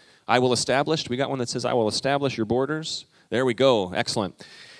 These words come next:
God is saying to Moses, "I will establish your borders from the Red Sea to the Mediterranean Sea." This is God saying, this is how big the promised land is gonna be. "And from the desert to the Euphrates River, I will give you,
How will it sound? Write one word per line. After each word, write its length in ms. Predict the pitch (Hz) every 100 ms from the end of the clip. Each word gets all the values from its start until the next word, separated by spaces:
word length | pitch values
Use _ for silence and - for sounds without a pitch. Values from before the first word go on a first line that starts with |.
| - _
God 220 | 147 160
is 80 | 160
saying 240 | - 170
to 80 | 165
Moses, 280 | 160 127 110
"I 140 | 143
will 140 | 185 170
establish 600 | - - 175 202 214 -
your 120 | 180
borders 420 | 147 170 175 170
from 160 | - 123
the 80 |
Red 300 | 110 127 156
Sea 280 | 156 - 160
to 120 | 156 131
the 80 |
Mediterranean 680 | 117 120 127 - 127 120 110
Sea." 180 | - 82
This 180 | 92 -
is 100 | 104
God 300 | 117 113 113
saying, 160 | 107
this 180 | 92 113
is 120 | 147
how 400 | 135 160 165 160 - _ -
big 320 | 165 165 127
the 80 | 110
promised 500 | - 147 143 143 -
land 220 | 131 123
is 100 | 117
gonna 200 | 113 120
be. 260 | 110 110 92 - - - -
"And 160 | 131 127
from 160 | 143
the 80 | 131
desert 400 | 113 156 175 196
to 100 | -
the 100 | 135
Euphrates 560 | 127 107 123 127 139 -
River, 260 | 113 95
I 120 | - 131
will 100 | 127
give 400 | 127 190 240 220
you, 460 | 170 160 160 160